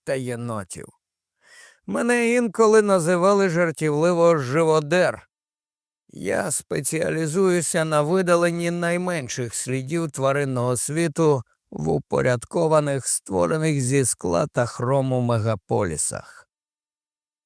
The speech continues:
Це прізвисько, "живодер", не сказати, аби викликало романтичний інтерес у оточуючих.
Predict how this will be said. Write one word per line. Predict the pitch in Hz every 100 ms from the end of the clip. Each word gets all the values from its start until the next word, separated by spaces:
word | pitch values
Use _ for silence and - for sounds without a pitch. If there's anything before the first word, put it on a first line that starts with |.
| _ -
Це | - 147 156 151 _
прізвисько, | 160 196 202 151 117 - - 58 - - _ _
"живодер", | 127 131 123 160 156 147 156 202 175 120 _ _ _ -
не | 196 208 180
сказати, | - 190 185 220 196 139 120
аби | 123 131
викликало | 131 139 147 143 123 226 175 170
романтичний | 165 156 151 175 165 - - 156
інтерес | 151 139 127 143 139 -
у | 127
оточуючих. | 120 - 117 101 95 58 - - - -